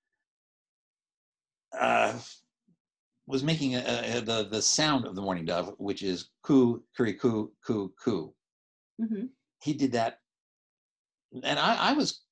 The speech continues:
Speaker 1: going up to him and saying, "Hey," uh, 'cause we became friends pretty much. He, he'd allow us to, to get pretty close. And I was saying, "Look, if you were to sit on those eggs, they'd probably hatch. They're, they're almost ready to hatch."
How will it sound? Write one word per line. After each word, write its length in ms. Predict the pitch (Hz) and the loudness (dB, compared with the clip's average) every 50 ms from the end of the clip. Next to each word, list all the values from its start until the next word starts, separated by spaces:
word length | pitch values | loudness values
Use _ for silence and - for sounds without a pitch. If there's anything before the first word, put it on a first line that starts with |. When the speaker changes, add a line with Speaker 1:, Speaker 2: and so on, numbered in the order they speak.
| _ _ | _ _
Speaker 1:
going 160 | - 156 147 | -2 0 0
up 140 | 147 160 - | 0 -2 -2
to 80 | - 147 | -2 -2
him 160 | 127 123 101 | -2 -2 -2
and 100 | 101 120 | -4 -6
saying, 220 | - - 123 120 | -4 -4 -2 -2
"Hey," 360 | 117 131 208 254 - - - - _ - | -2 0 0 0 0 -2 -6 -10 _ 0
uh, 360 | - 117 117 110 110 104 107 - | 2 4 4 4 4 2 0 0
'cause 140 | - 135 127 | -2 -2 0
we 120 | 151 220 277 | 2 0 0
became 320 | - - - - 143 131 | 0 -2 -4 -4 -4 -4
friends 340 | - - 147 185 262 262 - | -4 -2 0 0 0 0 -2
pretty 160 | - - 110 | -4 -6 -4
much. 220 | 98 110 165 151 - | 0 0 0 0 2
He, 160 | 139 139 143 | 0 0 0
he'd 160 | 135 - 190 185 | 0 0 0 0
allow 260 | 131 131 135 147 147 | 0 2 2 2 0
us 120 | 135 - | -2 -2
to, 100 | - 110 | -4 -8
to 160 | - - 127 | -6 -6 -6
get 240 | 101 - 143 139 135 | -4 -4 -4 -4 -4
pretty 160 | - 139 120 | -4 -6 -4
close. 320 | 120 - 175 170 120 - - - - - - - _ _ _ _ _ - | 0 0 0 0 0 -2 -10 -18 -20 -20 -20 -20 _ _ _ _ _ -4
And 100 | 139 143 | -2 -2
I 40 | |
was 80 | 143 143 | -2 -2
saying, 200 | - 135 135 - - - _ _ _ _ _ _ _ _ _ _ | -2 -4 -6 -8 -14 -20 _ _ _ _ _ _ _ _ _ _
"Look, 160 | 165 180 175 - _ _ _ | -8 -8 -8 -8 _ _ _
if 160 | - 170 - | -10 -6 -4
you 60 | 294 330 | -2 -2
were 80 | 339 | 0
to 40 | 285 | 0
sit 200 | - - 302 294 | 0 2 2 4
on 80 | 277 247 | 4 4
those 160 | 233 214 240 | 2 2 2
eggs, 300 | 320 330 247 208 - - | 2 0 0 -2 -4 -4
they'd 140 | - - - | -4 -2 0
probably 220 | - 160 151 180 | 0 2 2 2
hatch. 400 | 185 - 320 - - - - - - - | 2 2 2 2 0 -2 -8 -8 -4 -2
They're, 100 | 180 180 | -2 2
they're 260 | 170 190 190 185 180 | 4 6 6 6 6
almost 280 | 196 247 269 247 - | 6 6 4 4 4
ready 180 | 202 208 254 254 | 2 2 2 2
to 80 | 220 208 | 2 2
hatch." 400 | 233 277 277 - - - - | 4 2 2 0 -2 -8 -10